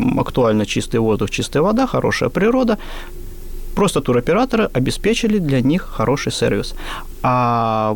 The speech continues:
вот с точки зрения российских туроператоров как раз, э, м, пока что сервис именно для наших граждан,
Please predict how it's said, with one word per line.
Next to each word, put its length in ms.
вот 260
с 80
точки 260
зрения 280
российских 440
туроператоров 720
как 180
раз, 380
э, 40
м, 760
пока 320
что 180
сервис 480
именно 380
для 320
наших 340
граждан, 440